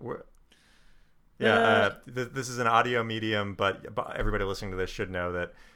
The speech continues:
Speaker 1: Ben and I are recording this from the crawl spaces of our houses.
Speaker 2: Yeah, yeah, yeah, yeah.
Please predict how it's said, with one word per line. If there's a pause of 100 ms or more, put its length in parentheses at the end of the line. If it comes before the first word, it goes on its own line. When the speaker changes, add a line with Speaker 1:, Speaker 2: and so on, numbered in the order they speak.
(200)
Speaker 1:
Ben
and
I
are
recording
this
from
the
crawl
spaces
of
our
houses. (100)
Speaker 2:
Yeah, (100)
yeah,
yeah,
yeah.